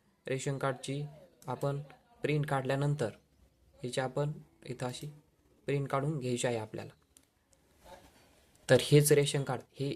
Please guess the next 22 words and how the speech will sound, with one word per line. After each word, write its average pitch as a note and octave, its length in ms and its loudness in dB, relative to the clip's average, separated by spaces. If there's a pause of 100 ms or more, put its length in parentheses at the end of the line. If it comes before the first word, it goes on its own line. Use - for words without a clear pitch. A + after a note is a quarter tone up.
ई C3 120 -2
रेशन C3+ 340 -2
कार्ड - 180 -2
आहे. C3 220 -4 (440)
हेच C3+ 200 -2
रेशन C3+ 280 -2
कार्ड B2+ 160 -2
आपल्याला B2+ 360 -2
सर्व C3+ 320 -2
ठिकाणी C3 360 -4
हे B2+ 240 -4
चालणार B2 460 -4
आहे. G#2 140 -10 (600)
तर C3 160 0
ही C3+ 200 -6
महत्त्वपूर्ण C3 680 -6
माहिती B2+ 360 -4
होती. B2 380 -6 (380)
तर A#2+ 40 -4
अशा A#2+ 220 -2
पद्धतीचंच B2 720 -2
आता B2 240 -6